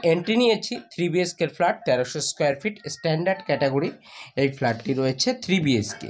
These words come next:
নিচে পার্কিং রয়েছে ফ্ল্যাটটির, যারা নিতে চান এসবিআই ব্যাংক থেকে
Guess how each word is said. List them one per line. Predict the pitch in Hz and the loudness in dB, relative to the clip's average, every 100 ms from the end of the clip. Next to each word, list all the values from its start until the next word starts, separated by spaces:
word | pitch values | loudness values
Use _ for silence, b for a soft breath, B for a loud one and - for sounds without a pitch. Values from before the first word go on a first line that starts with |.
| - | 2
নিচে | 180 175 202 - - - | 4 4 2 0 -2 0
পার্কিং | 185 170 226 202 | 2 2 0 2
রয়েছে | 151 135 - | 2 0 -2
ফ্ল্যাটটির, | 151 - 131 - 185 254 - b b b | -2 0 0 0 -6 -6 -10 b b b
যারা | 135 156 147 | 0 2 2
নিতে | 147 147 175 | 0 -2 -4
চান | 214 302 - _ _ _ _ | -4 -4 -6 _ _ _ _
এসবিআই | 180 190 180 226 214 | -2 -2 0 2 4
ব্যাংক | 165 151 139 | 4 2 0
থেকে | 160 247 302 | -8 -6 -6